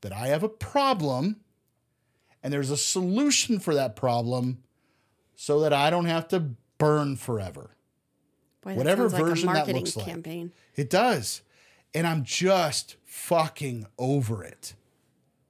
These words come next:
Speaker 1: I'm just over it. I'm not interested. And you know what? I don't have a lot of patience if that's your M O. Like, if, if that's what you're about,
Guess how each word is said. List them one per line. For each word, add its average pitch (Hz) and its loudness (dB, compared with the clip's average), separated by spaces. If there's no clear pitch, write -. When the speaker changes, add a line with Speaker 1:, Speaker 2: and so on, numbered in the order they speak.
Speaker 1:
I'm 123 -4
just 220 2
over 135 2
it. - -18
I'm 135 -2
not 175 4
interested. 139 -6
And 156 -2
you 170 2
know 180 2
what? 196 4
I 151 -4
don't 180 0
have 180 0
a 170 2
lot 160 2
of 135 -2
patience 160 -4
if 110 -6
that's 131 -2
your 135 0
M 117 -4
O. - -12
Like, 147 0
if, 160 -2
if 131 -6
that's 160 0
what 226 -4
you're 151 0
about, 147 -2